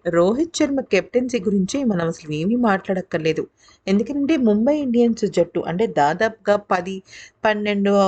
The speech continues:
ఐపీఎల్ జట్లున్నప్పటికీ కూడా ఇప్పటి వరకు కూడా ఐదు, ఐదు ఐపీఎల్ ట్రోఫీలను సాధించిన మొట్టమొదటి జట్టు ముంబై జట్టు. అది కూడా రోహిత్ కెప్టెన్సీలోనే. అయినప్పటికీ కూడా ముంబై ఇండియన్స్ జట్టు రాత్రికి రాత్రే రోహిత్ శర్మను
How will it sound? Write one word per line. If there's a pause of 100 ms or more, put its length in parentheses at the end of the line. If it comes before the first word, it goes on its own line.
(100)
ఐపీఎల్
జట్లున్నప్పటికీ
కూడా
ఇప్పటి
వరకు
కూడా (460)
ఐదు, (800)
ఐదు (680)
ఐపీఎల్ (320)
ట్రోఫీలను
సాధించిన
మొట్టమొదటి
జట్టు
ముంబై
జట్టు. (400)
అది
కూడా
రోహిత్
కెప్టెన్సీలోనే. (380)
అయినప్పటికీ
కూడా
ముంబై
ఇండియన్స్
జట్టు (120)
రాత్రికి
రాత్రే
రోహిత్
శర్మను